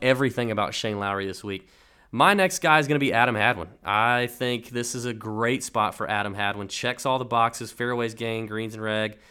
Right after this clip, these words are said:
DraftKings points scored. Um, you know, only, only one round here in the last five years. It was a T thirty-nine in twenty seventeen, uh, so not much to speak of there.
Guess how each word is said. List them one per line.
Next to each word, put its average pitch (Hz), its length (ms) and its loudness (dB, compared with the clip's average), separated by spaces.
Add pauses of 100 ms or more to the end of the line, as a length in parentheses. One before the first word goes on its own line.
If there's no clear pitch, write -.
(340)
DraftKings 113 540 2
points 113 240 -4
scored. 110 500 -4 (360)
Um, 101 720 0 (580)
you 117 160 -2
know, 107 140 0
only, 147 300 2
only 156 220 2
one 139 280 4
round 143 340 4
here 156 100 0
in 156 80 0
the 147 60 0
last 143 300 4
five 139 280 4
years. 147 300 -2
It 131 40 -4
was 110 120 -6
a 101 60 -6
T 135 240 -2
thirty-nine 117 640 -2
in 107 80 -4
twenty 120 280 -4
seventeen, 117 840 -4 (600)
uh, - 140 -14
so - 160 -4
not 120 180 4
much 123 160 -2
to 117 60 -10
speak - 280 -6
of 110 160 -2
there. 123 360 0